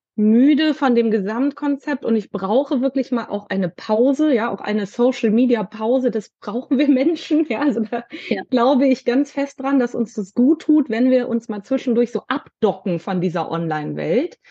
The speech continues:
Speaker 1: Ja,
Speaker 2: Ja.
Speaker 1: also gerade wir, die jetzt auch noch das im Business machen, also omnipräsent sind in dieser, in dieser Bubble,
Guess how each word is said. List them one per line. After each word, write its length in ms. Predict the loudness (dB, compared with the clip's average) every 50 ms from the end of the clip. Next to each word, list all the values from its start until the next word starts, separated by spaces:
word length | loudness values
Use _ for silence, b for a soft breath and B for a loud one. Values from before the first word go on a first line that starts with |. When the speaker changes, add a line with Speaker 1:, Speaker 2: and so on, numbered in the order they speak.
| b b b b b b b
Speaker 1:
Ja, 60 | -4
Speaker 2:
Ja. 100 | -2 -2 -2
Speaker 1:
also 240 | -2 0 0 0
gerade 460 | 0 0 0 0 2 2 2 2 2 2
wir, 400 | 2 2 2 2 2 2 2 0
die 180 | 2 2 2
jetzt 200 | 2 0 0 -2
auch 160 | -6 -6 -4
noch 200 | -4 -4 -6 -6 -10 -14 -12 -8
das 200 | -6 -6 -4 -2
im 140 | -2 -2 0
Business 400 | 0 0 0 0 -2 -2 -4 -4
machen, 480 | -8 -8 -8 -8 -6 -4 -4 -2 -4 -4
also 400 | -4 -6 -4 -2 0 0 0 0
omnipräsent 1080 | 0 0 2 2 2 2 0 0 0 -2 0 0 -2 -2 0 0 2 0 0 -2 -4 -8
sind 540 | -8 -8 -6 -4 -4 -2 -2 -2 -4 -4 -8
in 280 | -6 -4 -2 -2 -2
dieser, 520 | 0 -2 -2 -2 -4 -4 -4 -6 -6 -6 -4
in 160 | -4 -2 0
dieser 260 | 0 0 -2 -2 -4
Bubble, 480 | -4 -4 -4 -4 -2 0 0 0 -2